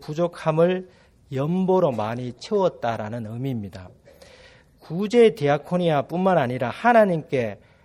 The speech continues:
감사할 줄 아는 자가 섬김과 봉사의 디아코니아를 제대로 실천할 수 있음을 보게 됩니다. 하나님께 대한 감사가 없는 자가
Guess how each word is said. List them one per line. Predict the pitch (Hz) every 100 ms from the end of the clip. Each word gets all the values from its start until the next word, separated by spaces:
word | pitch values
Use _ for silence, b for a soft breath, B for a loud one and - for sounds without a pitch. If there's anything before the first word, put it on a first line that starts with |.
| b _
감사할 | - 131 170 208 233 233 233 214 196
줄 | - - 175 151
아는 | 95 113 160 214
자가 | 190 151 151 160 175 - b b _
섬김과 | - 202 202 190 156 139 131 127 131 127 -
봉사의 | - 123 156 180 190 180 135
디아코니아를 | - 120 120 - - 139 120 113 156 190 185 B B B B
제대로 | - 127 139 226 214 135 - - -
실천할 | - 175 165 - 156 143 147
수 | -
있음을 | 120 - 135 127 107 98 -
보게 | 127 120 107 98 101
됩니다. | - 107 104 95 90 _ B B B B B
하나님께 | 233 233 220 202 -
대한 | 147 160 147
감사가 | - 143 208 226 233 185
없는 | 147 156 151
자가 | 117 110 135 101 101